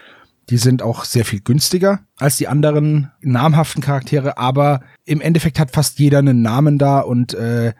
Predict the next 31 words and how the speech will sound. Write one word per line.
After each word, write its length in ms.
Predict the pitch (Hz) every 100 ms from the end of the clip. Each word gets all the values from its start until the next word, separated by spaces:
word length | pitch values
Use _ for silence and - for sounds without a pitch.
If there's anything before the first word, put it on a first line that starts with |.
| _ _ _
es 160 | 131
kämpfen 300 | - 147 147
da 80 | 139
halt 140 | 135 -
Charaktere 520 | 113 117 - 131 127
gegeneinander 760 | 117 107 107 95 101 117 117 -
mit 360 | 120 127 - - - - _ _ _ _
teilweise 580 | - 147 214 208 185 -
echt 480 | 196 226 - - - _ _
krassen 440 | - 139 170 180
Fertigkeiten. 800 | 151 160 127 95 - 87 - 73 _ _ _ _ -
Aber 120 | 131
bevor 240 | 139 165
wir 80 | 156
da 140 | 151
drauf 240 | 165 156 -
eingehen, 520 | 160 175 110 90 90 _ - _ - -
wer 120 | 160
ist 100 | 185
denn 80 | 202
der 80 | 190
Hersteller 480 | 156 202 - 170 151
von 120 | 147
diesem 140 | 131
Spiel 280 | 127 - 180
und 60 | 160
seit 200 | 143 127
wann 160 | 196
gibt's 280 | - 214 -
Bushido 420 | - 131 120 107
überhaupt? 460 | 90 85 87 -